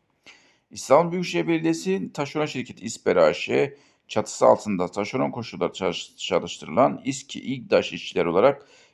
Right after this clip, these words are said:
İstanbul Büyükşehir Belediyesi İSPER A Ş, İSKİ, İGDAŞ ve kamuoyuna deklarasyonumuzdur diyor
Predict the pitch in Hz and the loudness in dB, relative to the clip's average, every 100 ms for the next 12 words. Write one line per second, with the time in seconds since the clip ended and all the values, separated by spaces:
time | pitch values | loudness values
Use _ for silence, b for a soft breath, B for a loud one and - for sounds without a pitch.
0 | b 104 - 160 170 160 165 160 135 110 | b -16 0 2 2 0 -4 2 2 2
1 | 110 92 98 - 135 - 104 82 85 104 | 0 0 -4 -8 -10 -2 2 2 2 -4
2 | - - 123 - - - 127 147 104 95 | -6 -6 -8 -10 -14 -10 -10 -2 0 0
3 | - 87 120 123 101 127 113 113 120 120 | -4 -2 0 0 0 0 -2 -2 0 -2
4 | - 123 123 131 139 113 98 82 95 131 | -2 -6 -2 -2 -4 -6 -8 -6 2 4
5 | 147 | 4